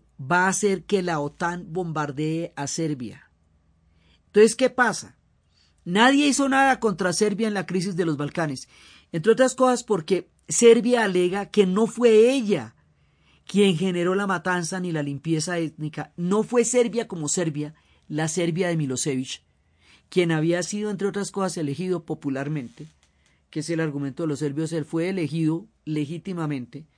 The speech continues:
como el gobernante de los serbios, sino que fue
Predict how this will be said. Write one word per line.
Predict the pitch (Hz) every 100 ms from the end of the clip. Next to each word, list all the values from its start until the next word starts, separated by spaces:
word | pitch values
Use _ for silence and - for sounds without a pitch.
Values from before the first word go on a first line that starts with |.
| _ _ _
como | - 170 170
el | 143
gobernante | 143 143 135 156 156 156
de | 160
los | 139 -
serbios, | 127 120 156 - _ _ _ _ _ _ _ _ _ _ _ _ _
sino | - 226 220 233 226
que | 226
fue | 220 220 208 202